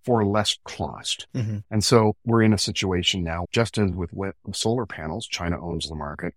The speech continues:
Speaker 1: With wind turbines, we're seeing a transition. And so there's a lot of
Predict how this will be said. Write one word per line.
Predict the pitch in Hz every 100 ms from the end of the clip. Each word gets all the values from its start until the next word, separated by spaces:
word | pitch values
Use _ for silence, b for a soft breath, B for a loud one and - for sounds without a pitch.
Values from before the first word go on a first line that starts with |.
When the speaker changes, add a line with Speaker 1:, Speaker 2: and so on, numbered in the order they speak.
| -
Speaker 1:
With | 95 -
wind | 95 92
turbines, | 95 82 85 85 82 -
we're | 85
seeing | - - 98
a | 87
transition. | - 82 80 85 - 78 -
And | 87
so | - 90
there's | 90
a | 92
lot | 98
of | 92